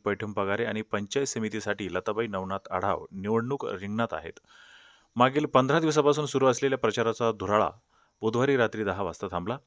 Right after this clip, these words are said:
यावेळी गावातून सुनील पैठण पगारे आणि लताबाई नवनाथ आढाव यांच्यासाठी कार्यकर्त्यांची मोठ्या संख्येने प्रचार रॅली निघाली होती. त्यानंतर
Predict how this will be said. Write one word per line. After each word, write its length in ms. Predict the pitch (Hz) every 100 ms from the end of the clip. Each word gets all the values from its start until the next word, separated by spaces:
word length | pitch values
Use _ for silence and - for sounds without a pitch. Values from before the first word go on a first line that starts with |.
| _ _ _ _
यावेळी 260 | 113 113 127
गावातून 400 | 123 160 - 156
सुनील 300 | - 139 147
पैठण 320 | 139 135 131
पगारे 280 | 120 120 123
आणि 180 | 120 120 - 101 92 -
लताबाई 360 | 104 - 135 143
नवनाथ 540 | 127 95 95 98 -
आढाव 260 | 95 98 92
यांच्यासाठी 640 | 85 92 104 - 95 123 - _ _ _ _ -
कार्यकर्त्यांची 760 | 110 127 113 113 107 95 - 104
मोठ्या 340 | 98 95 131
संख्येने 340 | 101 101 87 90
प्रचार 300 | - 95 90
रॅली 240 | 87 120
निघाली 280 | 123 82 82
होती. 200 | 80 - - _ - - - _ -
त्यानंतर 320 | 127 143